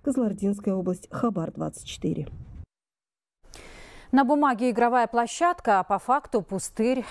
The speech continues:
Speaker 2: Жители одного из Ж К в столице пытаются заставить застройщика довести до ума незавершенный объект.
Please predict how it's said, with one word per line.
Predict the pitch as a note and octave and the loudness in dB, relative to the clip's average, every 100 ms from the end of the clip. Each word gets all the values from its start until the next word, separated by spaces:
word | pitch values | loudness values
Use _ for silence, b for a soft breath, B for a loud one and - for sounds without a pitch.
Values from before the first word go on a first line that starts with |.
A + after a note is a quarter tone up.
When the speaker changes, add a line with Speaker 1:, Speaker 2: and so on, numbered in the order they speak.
| B | B
Speaker 2:
Жители | F#3+ C4 C4 | 0 0 2
одного | A#3 G3+ A3 A#3 A3 | 2 2 0 2 0
из | F3+ | 0
Ж | G#3+ | -2
К | G#3 A3+ | 2 2
в | F#3+ | 2
столице | - G3+ G3+ F#3 - | 0 0 0 -2 -4
пытаются | F3+ F3+ F#3+ F#3+ F#3 | -6 0 0 0 -2
заставить | E3+ G3 - A#3 G3 E3+ | 0 0 0 0 0 -4
застройщика | E3 D#3+ - A#3+ A#3+ G3 - | -2 -2 0 0 0 -4 -4
довести | E3 F3 F3 - A#3+ | -2 -2 -2 -4 -4
до | F3 | 0
ума | G#3 F#3 F3+ G3+ | 0 2 2 2
незавершенный | C4 B3+ F#3 E3+ E3 G3 G#3+ A3+ | 0 -2 -2 -4 -2 -2 0 0
объект. | G#3+ G3 F3 - | 0 0 0 -4